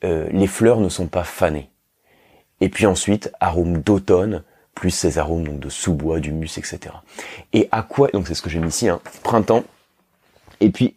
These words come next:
automne. Et ça, on peut faire une corrélation avec l'âge du vin. Donc ce sont deux axes d'analyse que je vous donne, j'en utilise d'autres, là j'insiste sur ces deux-là, chaud-froid, printemps-automne, chaud-froid est lié à, au climat,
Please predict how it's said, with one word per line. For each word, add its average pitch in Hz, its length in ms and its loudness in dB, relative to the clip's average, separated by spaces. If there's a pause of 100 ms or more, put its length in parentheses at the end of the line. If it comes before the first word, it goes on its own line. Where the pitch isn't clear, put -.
automne. 92 420 4 (720)
Et 135 120 6
ça, 208 440 0 (520)
on 117 100 -2
peut 123 100 -4
faire 143 160 0
une 123 120 0
corrélation 101 680 -2
avec 82 360 -10
l'âge 85 320 -8
du 73 120 -12
vin. 67 200 -18 (480)
Donc 117 160 2
ce 143 140 2
sont 185 320 0
deux 151 380 4
axes - 360 -2
d'analyse 107 680 4
que 101 100 -4
je 80 80 -8
vous 87 100 -4
donne, 113 340 4
j'en 98 200 2
utilise 92 440 0
d'autres, 123 380 2
là 87 120 2
j'insiste 92 440 -2
sur - 180 -4
ces 87 140 -2
deux-là, 85 280 4
chaud-froid, - 640 2 (320)
printemps-automne, 110 880 0 (260)
chaud-froid 117 600 2
est 98 100 -2
lié 92 380 2 (280)
à, 73 1000 -4
au 85 40 -6
climat, 90 460 0